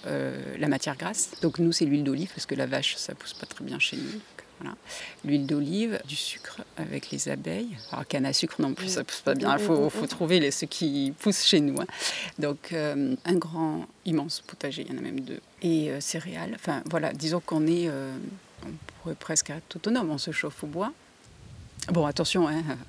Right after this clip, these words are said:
Speaker 1: je fais plus la lessive à la cendre, j'ai une machine à laver, euh, j'ai même un lave-vaisselle et j'ai une voiture. <laughs> Enfin, c'est quand même essentiel de, en étant paysan, de pouvoir se nourrir. C'est, enfin, bon, c'est juste essentiel. C'est notre métier, on est des paysans.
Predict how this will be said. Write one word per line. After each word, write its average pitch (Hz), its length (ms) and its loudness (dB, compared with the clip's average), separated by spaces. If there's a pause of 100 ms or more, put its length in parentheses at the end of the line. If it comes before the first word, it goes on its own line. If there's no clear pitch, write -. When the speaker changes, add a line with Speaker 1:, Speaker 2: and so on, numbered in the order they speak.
(380)
Speaker 1:
je - 60 2
fais 170 100 0
plus - 160 -2
la 139 80 4
lessive - 300 2
à - 40 0
la 127 100 -2
cendre, - 220 -2
j'ai - 120 -4
une - 80 -4
machine - 280 -4
à - 60 -8
laver, 175 840 -6
euh, - 180 -12
j'ai - 140 2
même 131 240 0
un - 40 0
lave-vaisselle 156 1080 -2
et 131 140 0
j'ai 135 180 2
une 156 120 4
voiture. - 840 2 (500)
<laughs> 269 80 2 (880)
Enfin, - 200 -2
c'est - 120 -4
quand 147 140 0
même 143 160 4
essentiel 139 460 2
de, 127 120 -4 (300)
en 135 40 -12
étant - 280 -12
paysan, 156 300 2
de 139 80 4
pouvoir 135 220 -4
se - 120 -4
nourrir. 160 420 0
C'est, - 240 -6
enfin, - 140 -16 (100)
bon, - 60 -18 (100)
c'est - 220 -10
juste 143 360 -2
essentiel. - 460 0 (920)
C'est 156 100 4
notre 156 240 8
métier, 165 400 2
on 208 80 2
est 131 100 0
des 139 120 2
paysans. 151 380 -2